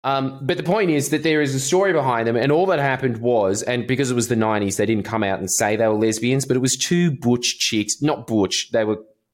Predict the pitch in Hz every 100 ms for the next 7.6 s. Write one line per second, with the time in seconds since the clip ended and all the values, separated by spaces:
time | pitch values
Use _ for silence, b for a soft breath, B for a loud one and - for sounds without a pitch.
0 | _ _ _ - 160 - 131 - - 117
1 | 110 113 104 90 98 B B B - 120
2 | 117 110 107 107 B B B 117 117 -
3 | 160 160 147 147 127 120 110 107 - 107
4 | 101 - - 98 90 87 92 b b b
5 | _ 147 143 135 123 117 120 110 104 101
6 | 101 104 104 113 104 117 104 101 98 95
7 | 95 92 92 90 90